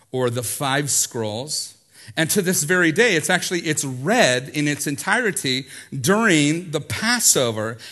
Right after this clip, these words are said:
and is referred to or called the Holy of Holies. In other words, it's like the primary book during Passover that's like the climax of the celebration is to read this book communally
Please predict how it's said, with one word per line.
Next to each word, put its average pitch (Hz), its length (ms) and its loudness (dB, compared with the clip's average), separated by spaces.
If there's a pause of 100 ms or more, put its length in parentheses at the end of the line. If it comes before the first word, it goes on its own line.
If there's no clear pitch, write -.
(120)
and 160 120 4
is 160 180 2
referred 190 460 0
to 165 140 0
or 135 120 2
called 180 460 0
the 165 80 -2
Holy 175 460 -4
of 160 120 -2
Holies. 175 560 -6
In 131 140 -4
other 156 120 -4
words, 143 220 -4
it's 147 180 -6
like 135 280 -2 (340)
the 139 460 0
primary 190 680 0
book 143 460 -2 (100)
during 151 300 -2
Passover 131 800 0
that's 123 240 -2
like 127 180 -4 (240)
the 156 140 2
climax 185 960 2
of 165 500 6 (260)
the 151 520 0 (100)
celebration 160 1040 4
is 123 200 -2
to 127 120 -4
read 143 320 -4
this 160 240 -4
book 127 340 -4
communally 139 920 -6